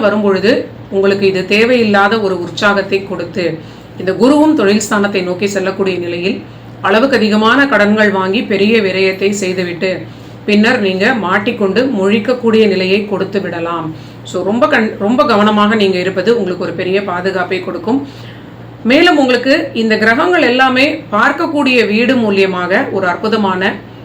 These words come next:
ஒரு லாபம், நீண்ட நாள் முன்னர் நீங்க செய்த சில மு-, முயற்சிகளுக்கும்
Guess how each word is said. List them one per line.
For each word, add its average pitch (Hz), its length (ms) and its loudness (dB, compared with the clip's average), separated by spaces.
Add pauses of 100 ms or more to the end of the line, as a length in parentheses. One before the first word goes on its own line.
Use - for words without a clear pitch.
(320)
ஒரு 185 120 0 (280)
லாபம், 214 400 2 (540)
நீண்ட 320 320 4 (100)
நாள் 320 180 2 (640)
முன்னர் 240 440 2
நீங்க 202 180 2 (100)
செய்த 202 320 0
சில 196 200 0 (100)
மு-, 196 200 -2
முயற்சிகளுக்கும் 185 760 -2